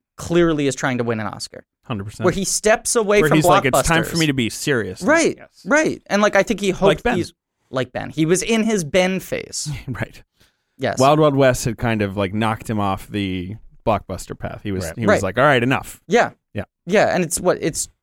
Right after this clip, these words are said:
Speaker 1: Bagger Vance and this, and then he goes back to
Speaker 2: Then he does Men in Black Two. Then he starts taking the huge paycheck.
Speaker 1: And
Speaker 2: 'Cause it's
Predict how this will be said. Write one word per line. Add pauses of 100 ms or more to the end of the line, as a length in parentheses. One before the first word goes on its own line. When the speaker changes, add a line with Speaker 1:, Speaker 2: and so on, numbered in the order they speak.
(360)
Speaker 1:
Bagger
Vance
and
this,
and
then
he
goes
back
to
Speaker 2:
Then
he
does
Men
in
Black
Two.
Then
he
starts
taking
the
huge
paycheck.
Speaker 1:
And
Speaker 2:
'Cause
it's